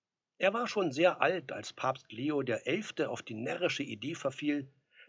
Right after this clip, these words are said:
den heiligen Filippo Neri ständig zu sich in den Vatikan einzuladen. Filippo mochte nicht Nein sagen. Gerade der Papst schien ihm ein Mensch,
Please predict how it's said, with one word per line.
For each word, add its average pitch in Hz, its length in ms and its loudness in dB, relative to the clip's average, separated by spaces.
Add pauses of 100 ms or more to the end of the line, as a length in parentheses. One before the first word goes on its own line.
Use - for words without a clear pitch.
den 107 200 -2
heiligen 190 460 0
Filippo 135 440 -2
Neri 151 380 0
ständig 202 680 0
zu 143 160 -2
sich 139 320 -2
in 127 120 -2
den 120 180 -2
Vatikan 110 640 -6
einzuladen. - 680 -12 (880)
Filippo 107 420 -8
mochte 101 340 -4
nicht 95 260 -8
Nein 123 300 2
sagen. 80 360 -8 (680)
Gerade 180 360 2
der 127 140 6
Papst - 540 -4
schien 226 200 0
ihm 165 100 -4
ein 117 180 -2
Mensch, 160 340 -2